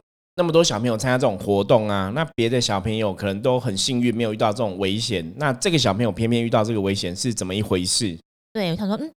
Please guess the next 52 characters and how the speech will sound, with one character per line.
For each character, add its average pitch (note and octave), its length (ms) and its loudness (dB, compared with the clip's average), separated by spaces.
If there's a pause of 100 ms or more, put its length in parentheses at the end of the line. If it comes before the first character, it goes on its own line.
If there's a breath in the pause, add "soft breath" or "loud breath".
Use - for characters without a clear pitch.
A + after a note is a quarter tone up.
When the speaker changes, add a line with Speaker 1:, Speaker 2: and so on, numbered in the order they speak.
(200)
Speaker 2:
到 C#4 140 -2
底 G#3 100 -2
是 A3+ 140 -4
为 G#3+ 160 -2
什 G3 120 -6
么？ D3+ 80 -4
也 D3+ 80 -2
很 F3 140 -2
想 D#3+ 140 -4
要 D3 40 -2
问 E3 120 -2
看 F3+ 80 -4
看 E3 180 -4
师 D3 220 -4
父。 C#3+ 320 -10 (500)
Speaker 1:
我 G#2+ 80 -2
先 E3 140 4
问 G3 100 4
一 D#3 40 0
下 C#3+ 180 4
悠 C3+ 160 2
悠， G#2 180 0
悠 F#3+ 140 0
悠 F#3+ 80 0
以 C3 60 -2
前 A#2 140 -4
有 G#2+ 120 -2
看 C#3+ 360 -8
过， C3 220 -4
以 - 20 -8
前 G#2+ 400 -6 (380)
我 F#2+ 60 -10
不 A#2 40 -2
晓 A#2 100 2
得 A#2 60 2
你 G#2 240 -4
还 A2 120 -2
有 B2+ 40 0
没 A#2+ 80 0
有 B2+ 80 -4
印 A#2 120 -2
象， C3 160 2
因 - 20 2
为 C#3 60 0
那 D#3 60 0
时 D#3 60 0
候 C#3 60 2
你 A#2 80 0
可 A2+ 80 -2
能 G2 80 -2
还 G2 160 0
小。 F2+ 340 -2